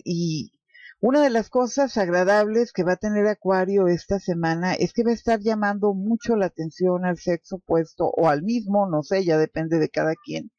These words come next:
Porque van a traer una energía magnética, van a traer una energía agradable.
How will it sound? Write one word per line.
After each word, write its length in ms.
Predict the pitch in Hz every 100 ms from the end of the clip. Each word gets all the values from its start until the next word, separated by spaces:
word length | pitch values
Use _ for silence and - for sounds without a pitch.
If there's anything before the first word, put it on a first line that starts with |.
| _ _ _ - _ -
Porque 220 | 208 233
van 180 | 262 311
a 60 |
traer 320 | - 285 285
una 200 | 285 285
energía 720 | 294 262 185 - 220 233 233
magnética, 1120 | 226 156 98 - 160 175 180 - - 143 - 160
van 160 | 165
a 80 | 185
traer 240 | 196 185
una 200 | 185 190
energía 680 | 196 170 135 - 165 185 170
agradable. 960 | 156 147 147 139 160 156 156 143 139